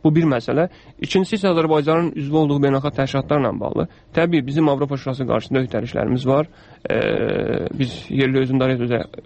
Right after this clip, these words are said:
xartiyaya, yəni konvensiyaya qoşulmuşuq. E, və nəzərdə tutulan dəyişikliklərdən biri də bələdiyyələrin dövlət nəzarətinə keçməsindən bağlı, onların milli məclisdə hesabat verməsindən bağlıdır. E, digər bir məsələ isə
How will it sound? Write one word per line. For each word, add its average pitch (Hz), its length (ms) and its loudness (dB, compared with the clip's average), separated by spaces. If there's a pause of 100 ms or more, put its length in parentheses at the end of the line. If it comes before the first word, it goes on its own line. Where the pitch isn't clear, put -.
(260)
xartiyaya, - 380 -2 (100)
yəni - 160 -2 (420)
konvensiyaya - 400 0
qoşulmuşuq. 127 600 2 (500)
E, - 140 0 (960)
və 131 80 4 (280)
nəzərdə 135 360 0
tutulan 135 200 0
dəyişikliklərdən 131 400 0
biri 127 140 0
də 123 80 -2
bələdiyyələrin 131 680 2
dövlət 127 240 0
nəzarətinə 123 460 -2
keçməsindən 120 500 0
bağlı, 120 220 4
onların 123 180 4
milli 127 160 2
məclisdə 123 300 0
hesabat 127 340 0
verməsindən 120 540 2
bağlıdır. - 400 0 (480)
E, 131 240 2
digər 202 260 2
bir 196 140 2
məsələ 175 320 2
isə 175 240 2